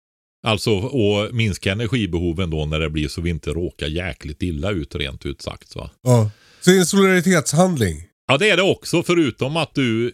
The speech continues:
Speaker 1: har möjlighet att göra besparingar och sånt då.
Speaker 2: Ja.
Speaker 1: Både
Speaker 2: En så
Speaker 1: med
Speaker 2: kallad no-brainer, säger jag.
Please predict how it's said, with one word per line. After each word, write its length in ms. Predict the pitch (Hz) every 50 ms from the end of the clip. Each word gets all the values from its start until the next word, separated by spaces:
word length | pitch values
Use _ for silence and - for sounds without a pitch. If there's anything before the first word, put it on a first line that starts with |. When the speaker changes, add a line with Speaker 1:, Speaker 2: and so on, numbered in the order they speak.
| - 135 143
Speaker 1:
har 320 | 123 120 123 120 120 -
möjlighet 480 | 127 113 107 98 87 87 87 85 - 104
att 60 | 101
göra 240 | 95 87 78 80 80
besparingar 680 | 82 82 - - - 85 73 69 69 69 67 76 78 78
och 140 | 73 71
sånt 300 | - - 69 65 64 - -
då. 200 | - 60 58 - -
Speaker 2:
Ja. 300 | - 117 110 95 82 - _ _ _ _ _ _ _ _ _ _ _ _ _ _ _ _ _ _ _ _ - - -
Speaker 1:
Både 320 | - 95 98 95 85 151 151
Speaker 2:
En 40 | 165
så 100 | 175 175
Speaker 1:
med 80 | 107
Speaker 2:
kallad 300 | 180 175 170 160 151 151
no-brainer, 960 | 156 156 160 160 165 165 156 143 139 143 151 160 165 165 160 151 120 107 104 95
säger 220 | 90 104 98 92
jag. 120 | 87 82